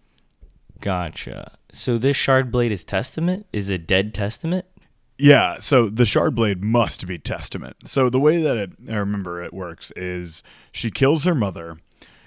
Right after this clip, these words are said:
Speaker 2: is so shocked and upset by the fact that she did that, that she breaks her bond and refuses to do anything with Testament anymore, and that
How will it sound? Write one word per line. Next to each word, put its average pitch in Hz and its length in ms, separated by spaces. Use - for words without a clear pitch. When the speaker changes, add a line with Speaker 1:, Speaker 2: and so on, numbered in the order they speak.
Speaker 2:
is 107 440
so 135 420
shocked 95 720
and 101 160
upset 95 420
by 95 120
the 90 100
fact 92 240
that 95 140
she 98 160
did 95 300
that, 82 360
that 87 240
she 98 140
breaks 101 500
her 117 140
bond 85 600
and 90 120
refuses 110 720
to 95 540
do 92 180
anything 101 320
with 92 140
Testament 87 520
anymore, 85 520
and 98 140
that 98 200